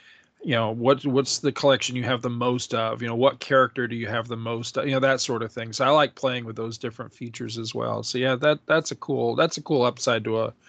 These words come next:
a large collection is, you know, looking at the different statistics and all. But, um, what have you been reading lately?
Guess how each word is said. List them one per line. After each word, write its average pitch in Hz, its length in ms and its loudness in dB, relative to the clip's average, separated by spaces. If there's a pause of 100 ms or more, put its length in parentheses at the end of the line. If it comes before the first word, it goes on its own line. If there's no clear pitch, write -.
(300)
a 113 60 0
large 113 400 2
collection 117 540 0
is, 110 340 -6
you 123 60 -6
know, 117 260 -8 (100)
looking 117 300 -4
at 113 120 -6
the 117 80 -2
different 113 360 -4
statistics - 720 -6
and 117 120 -4
all. 113 240 -4
But, 110 240 -2 (760)
um, 117 480 2 (840)
what 170 240 10
have 208 180 6
you 233 100 4
been 139 200 2
reading 127 340 -2
lately? 113 400 -8